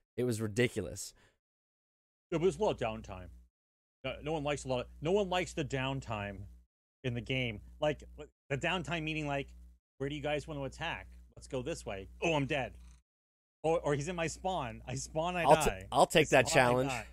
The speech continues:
Speaker 2: I spawn, I die."
Speaker 1: You, you see the challenge Comic wants to do?
Speaker 2: Challenge.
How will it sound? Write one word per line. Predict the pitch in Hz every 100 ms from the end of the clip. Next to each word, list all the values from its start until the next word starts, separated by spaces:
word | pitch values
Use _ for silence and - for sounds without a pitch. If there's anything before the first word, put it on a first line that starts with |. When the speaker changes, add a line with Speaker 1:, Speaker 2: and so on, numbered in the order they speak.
| - - _ _ _ _ _ 113
Speaker 2:
I |
spawn, | - 139 135
I | 139 127
die." | 113 92 87 - - _ _ _ _ _ _
Speaker 1:
You, | 120 127
you | 139
see | 147
the | 135
challenge | - 139 151 147 - -
Comic | 139 151 147
wants | 151
to | 147
do? | 156 165 151 139 - 131
Speaker 2:
Challenge. | 107 98